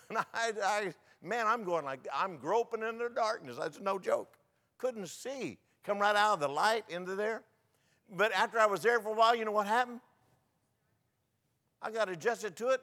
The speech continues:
It, it wasn't that dark. See, there's something deceptive about darkness. If you live in darkness long enough,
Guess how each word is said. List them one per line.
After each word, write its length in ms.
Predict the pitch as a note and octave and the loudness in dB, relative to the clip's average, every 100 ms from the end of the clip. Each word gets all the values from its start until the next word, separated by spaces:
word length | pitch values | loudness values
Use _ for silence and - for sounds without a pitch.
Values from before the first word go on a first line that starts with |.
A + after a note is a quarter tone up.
| F#3 | -4
It, 120 | G#3+ A#3 F3+ | -8 -8 -6
it 120 | G#3+ | 0
wasn't 200 | A3+ F3+ | 2 2
that 200 | E3+ D#3+ | 2 0
dark. 280 | D#3 F3+ G#3+ - _ _ _ _ _ _ _ _ _ _ _ _ _ _ _ | 0 -2 -4 -10 _ _ _ _ _ _ _ _ _ _ _ _ _ _ _
See, 160 | - G#3+ | -8 -2
there's 200 | G3 F3+ | 0 0
something 220 | C4 C4 | 0 0
deceptive 500 | G3+ E3+ C4+ A3+ G#3 | -2 0 0 0 -6
about 340 | F#3 F3+ F3 F#3 | -2 2 2 4
darkness. 420 | F#3+ G#3+ D3 B2+ | 4 4 -2 -8
If 120 | C#3+ | -8
you 140 | A3+ | -2
live 180 | B3 A3 | 2 4
in 120 | G3+ | 2
darkness 460 | F3 F#3 A3 F3 B2+ | 2 2 2 -4 -2
long 280 | D#3 G#3 C4+ | 2 2 0
enough, 260 | E3+ D#3+ | 0 -2